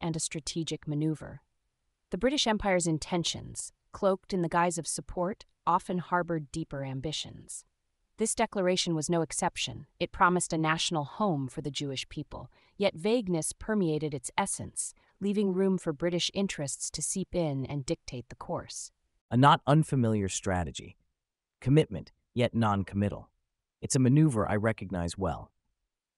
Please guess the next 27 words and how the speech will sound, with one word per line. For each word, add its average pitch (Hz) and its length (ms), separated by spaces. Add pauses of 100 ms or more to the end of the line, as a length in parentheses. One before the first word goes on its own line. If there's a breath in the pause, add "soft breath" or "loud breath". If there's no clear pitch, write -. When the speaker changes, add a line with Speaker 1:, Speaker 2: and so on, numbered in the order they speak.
(420)
Speaker 2:
The 127 80
Roman 175 300
Empire 123 480
often 123 400
pledged 110 320
support - 420
only 127 220
to 120 160
entangle 120 480
the 101 100
benefactor 85 680
into 107 300
our 110 200
sphere 92 340
of 87 100
influence. - 600 (840)
The - 60
British 180 320
Empire's 135 500
motives 110 420
likely 120 340
aligned 104 440
more 123 300
with 104 220
geopolitical 107 680
strategy 107 580
than 92 200